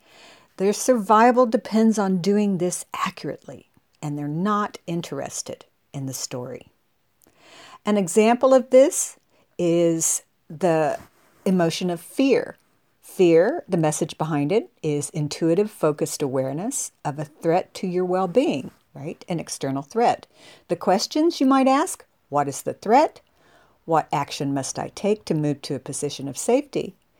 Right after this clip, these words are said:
And then, like anything, if you do not attend to it, it just grows and grows.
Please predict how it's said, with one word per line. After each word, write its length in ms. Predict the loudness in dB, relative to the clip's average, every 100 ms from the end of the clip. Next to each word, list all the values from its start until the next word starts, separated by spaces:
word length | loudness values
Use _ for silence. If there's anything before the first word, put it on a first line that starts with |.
| _ -20 _
And 260 | 0 4 6
then, 360 | 6 4 2
like 240 | 4 4 4
anything, 480 | 2 2 2 0 -2
if 200 | -2 0
you 120 | 0
do 280 | 4 4 6
not 300 | 6 6 6
attend 380 | 4 4 4 4
to 180 | 2
it, 140 | 2 0
it 140 | -2 0
just 280 | 0 0
grows 380 | 4 6 8 6
and 180 | 4 4
grows. 540 | 6 6 4 -2 -8